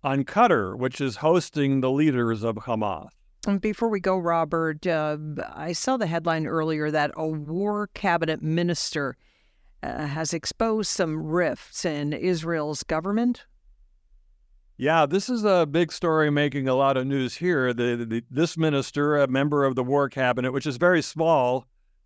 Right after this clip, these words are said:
Speaker 1: only four, uh, members, uh, he's a former general, feels, uh, getting back to the issue of the hostages, that that should still be the number one issue. He said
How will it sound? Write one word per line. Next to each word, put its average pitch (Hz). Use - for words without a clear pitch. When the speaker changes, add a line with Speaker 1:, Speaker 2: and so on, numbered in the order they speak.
Speaker 1:
only 143
four, 139
uh, 117
members, 120
uh, 117
he's 147
a 143
former 156
general, 143
feels, 165
uh, 160
getting 170
back 170
to 196
the 165
issue 175
of 147
the 147
hostages, 131
that 123
that 143
should 156
still 156
be 151
the 131
number 143
one 135
issue. 143
He 156
said 170